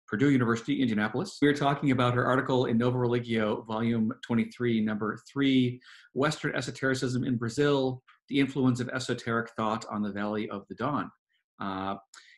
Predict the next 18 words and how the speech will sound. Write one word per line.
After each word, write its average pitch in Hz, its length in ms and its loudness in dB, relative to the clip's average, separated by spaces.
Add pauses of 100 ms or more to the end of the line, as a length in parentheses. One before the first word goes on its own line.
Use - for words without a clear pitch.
(200)
and 135 340 4
she - 200 -4
might 170 180 2
also 190 320 2
mention, 127 480 0
perhaps 120 320 -2
in 117 80 -4
passing, 117 360 -2
she's - 140 -12
also 123 300 -4
written 123 240 -2
for 113 200 -2
us - 280 -6
on 104 160 -6
Volume 113 260 -2
sixteen, 117 360 -6
Number 107 180 -6
four, 117 440 0